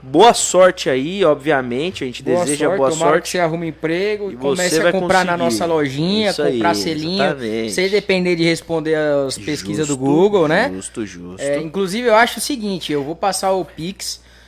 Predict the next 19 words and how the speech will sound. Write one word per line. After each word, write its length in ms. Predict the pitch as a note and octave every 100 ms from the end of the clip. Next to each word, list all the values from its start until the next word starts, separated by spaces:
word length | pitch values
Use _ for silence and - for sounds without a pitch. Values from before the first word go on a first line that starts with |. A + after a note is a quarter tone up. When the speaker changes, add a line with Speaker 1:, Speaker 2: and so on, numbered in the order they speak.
| - _ -
Speaker 2:
você 300 | D3 - F#3+
arrumando 380 | G3 G3+ F#3+
um 40 | F#3+
emprego, 680 | E3+ - D3 D#3 E3 G#3+ - - _
você 240 | - - D#3+
manda 260 | E3 G3
um 80 | G3+
Pix 360 | - F#3 F3+ -
pra 160 | E3+
nós 560 | D#3 C#3+ E3 G#3+ - -
de 320 | D3+ D3+ D#3
dez 240 | D3 F3 G#3
por 160 | G#3
cento 200 | - F3
do 20 | -
seu 120 | E3
salário, 520 | - D3 C3+ D3 G3
tipo 240 | - -
dízimo, 580 | A3 F#3 G3 A3 C#4 E4+